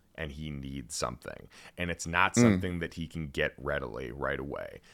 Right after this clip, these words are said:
Speaker 1: 'Cause Nick Saban, in the last two decades of our lives, isn't used to needing a whole lot. He's used to getting it. He's used to being able to roll into any situation, whether it is a recruit's living room, now a potential, you know, guy that's gonna hop into the transfer portal,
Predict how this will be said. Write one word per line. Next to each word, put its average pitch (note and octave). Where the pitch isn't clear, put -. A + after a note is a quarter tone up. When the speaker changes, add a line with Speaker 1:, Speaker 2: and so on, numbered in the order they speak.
Speaker 1:
'Cause F2+
Nick F3+
Saban, F#2+
in E2
the F2+
last E2+
two F#2
decades D#2+
of D2
our D#2
lives, E2
isn't F3+
used F#3+
to D3+
needing C#3+
a F#2+
whole F#2
lot. C#2+
He's A2+
used A2+
to A2
getting C#2
it. G1+
He's B2+
used C#3
to C3
being B2
able A#2+
to A2+
roll G2+
into A2+
any G#2+
situation, G#2
whether F2+
it D#2
is D2
a A#2+
recruit's G2
living D#3
room, D3+
now A2+
a G#2+
potential, G#2+
you G#2+
know, F#2+
guy G#2
that's F#2+
gonna F#2
hop F2+
into F#2
the D2
transfer C3+
portal, B2